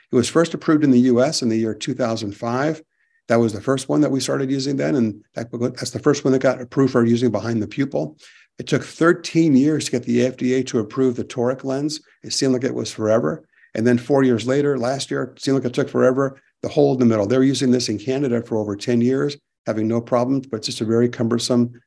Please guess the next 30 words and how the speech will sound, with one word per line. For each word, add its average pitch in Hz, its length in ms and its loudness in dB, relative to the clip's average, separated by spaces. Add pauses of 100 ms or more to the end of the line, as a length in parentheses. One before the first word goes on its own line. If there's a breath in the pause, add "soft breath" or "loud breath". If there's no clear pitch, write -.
(160)
F 117 140 -6
D 117 200 0
A 120 40 0
process 107 520 -4
if 110 120 -12
you're 113 80 -2
not 110 100 -2
a 107 40 -6
big 113 200 -2
company. 120 420 -4 (1300 loud breath)
The 127 60 6
addition 165 400 4
of 127 120 0
the 117 80 4
central 147 460 2
port 147 520 0
of 110 80 -10
the, 113 140 -6 (140)
of 117 120 -8
the 117 240 -2
EVO 113 360 0 (220 loud breath)
facilitates 139 760 0
the 120 140 -6
flow 139 460 0
of - 180 -10
aqueous 135 420 -2
humor 127 340 0
through 127 200 0
the 147 100 2
lens, 120 400 0